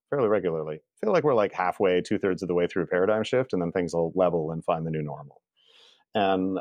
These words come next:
I look back on that now, and I just, it just makes me laugh at how blissfully ignorant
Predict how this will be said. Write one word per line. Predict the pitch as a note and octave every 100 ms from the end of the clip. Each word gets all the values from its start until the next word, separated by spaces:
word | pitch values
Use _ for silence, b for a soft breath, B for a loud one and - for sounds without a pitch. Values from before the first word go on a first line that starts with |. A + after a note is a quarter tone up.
| -
I | G2+
look | G2+ A2
back | - F2+ -
on | F#2
that | E2+ D2+
now, | E2 E2 E2
and | D#2
I | E2
just, | E2+ D#2+ - -
it |
just | - -
makes | F2 D#2 -
me | C#2
laugh | C#2+ C#2+ D2+ D#2+ D2+ - - -
at | F2 -
how | F2 E2 D#2+ D2+ D2+ - _ _
blissfully | - A2+ F#2+ - G#2+ F2 D#2+
ignorant | F2 F#2+ E2 D#2+